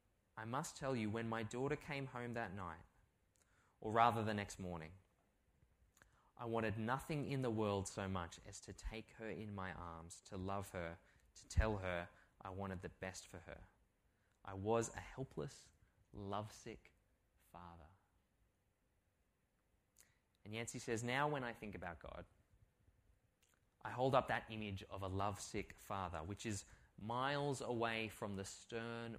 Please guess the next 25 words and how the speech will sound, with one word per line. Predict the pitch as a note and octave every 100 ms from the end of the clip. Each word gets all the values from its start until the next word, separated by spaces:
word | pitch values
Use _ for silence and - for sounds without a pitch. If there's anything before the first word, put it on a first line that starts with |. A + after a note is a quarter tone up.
| G2 G2+
monarch | G#2 G#2 F#2 F2+ - - -
I | F2+ F#2 -
used | G2+ G2 - - - - _ -
to | G2+
envision. | F#2+ F2 F2 D#2+ D#2 C#2 - _ _ _ _ _ - _ - _ - _ _
I | -
think | - D3 D#3
of | C#3+
my | C3+
friend | C3 - B2 C3 - - _ _ _ _
standing | - - A#2+ B2 B2 B2+
in | B2+ A2+
front | - - A#2+ A2
of | G#2+
that | G#2+ F#2+ -
plate | - A2+ -
glass | A2 G2+ F#2+ G#2+
window, | G2+ F#2+ E2+ F#2 - _ _ _ _ _ _ - -
gazing | A2 A#2+ A#2+ A#2 A2+ A#2
achingly | A2+ - A#2 A2+ A2+ F#2+
into | G#2 G2+ A2
the | G2+
darkness. | F#2+ F2+ E2 E2+ E2 - A2
I | - -
think | C#3+ D3 -